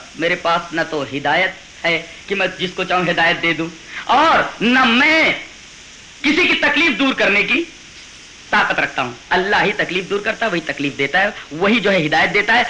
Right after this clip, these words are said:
اور وہی ہدایت کا مالک ہے، میرا کام صرف پہنچا دینا ہے۔ اس کے بعد سورہ مزمل شروع ہوتی ہے۔ سورہ مزمل کے اندر اللہ تبارک و تعالی نے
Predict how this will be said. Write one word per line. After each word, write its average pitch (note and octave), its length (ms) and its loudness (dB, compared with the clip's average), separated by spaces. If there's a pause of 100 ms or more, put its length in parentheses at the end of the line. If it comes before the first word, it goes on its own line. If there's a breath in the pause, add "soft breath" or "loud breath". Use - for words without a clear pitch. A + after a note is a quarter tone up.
اور F3+ 100 0
وہی G3+ 200 2
ہدایت D#3 220 2
کا D3 60 -2
مالک C3+ 260 -4
ہے، C#3+ 60 -2
میرا E3+ 200 2
کام G3+ 240 -2
صرف - 160 -8
پہنچا C#3 280 -8
دینا - 180 -18
ہے۔ - 60 -20 (760 loud breath)
اس F#3+ 140 -4
کے G3+ 60 -4
بعد G3+ 140 2
سورہ F#3+ 180 -2
مزمل D#3+ 340 -4
شروع D3+ 220 -4
ہوتی D3 240 -2
ہے۔ C4+ 40 2 (320 loud breath)
سورہ F#3+ 160 -2
مزمل F3+ 500 -4
کے E3+ 140 -2
اندر D#3+ 260 0 (160)
اللہ F3+ 180 2 (100)
تبارک D#3+ 340 0
و D#3+ 60 0
تعالی D#3+ 400 2
نے G#3+ 200 0